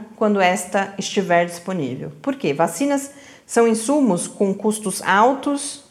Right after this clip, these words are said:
de pesquisa e desenvolvimento, com uma regulamentação bastante complexa pra liberação, e por vários fat-, esses e outros fatores, s-, vacinas são pouco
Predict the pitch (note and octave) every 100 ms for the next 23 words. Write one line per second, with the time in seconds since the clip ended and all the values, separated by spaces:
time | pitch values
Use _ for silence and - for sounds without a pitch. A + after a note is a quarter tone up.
0 | - F#3 E3+ E3+ F3+ F3+ E3+ E3 D#3+ D#3+
1 | F3 A3 A3+ A3 G3 G3 G3 F#3 F3+ F3+
2 | F#3+ F3+ F#3+ F#3 F3 A#3+ C4+ C4+ A3 F#3
3 | F3+ G#3 G#3+ - G#3+ - - - _ F#3
4 | F3+ E3+ E3+ D#3+ D#3 - G3+ A3+ B3+ -
5 | - - _ _ - A#3+ C4 - B3+ G#3+
6 | G3 A3+ C4+ C#4 G#3 F#3+ F#3+ A#3 C4 G3
7 | F#3+ F#3+ - F3+ F3 A#3+ B3+ - - -
8 | _ - - - - - F#3+ G#3+ B3 B3
9 | B3+ A3 B3 D4+ D4+ E4 E4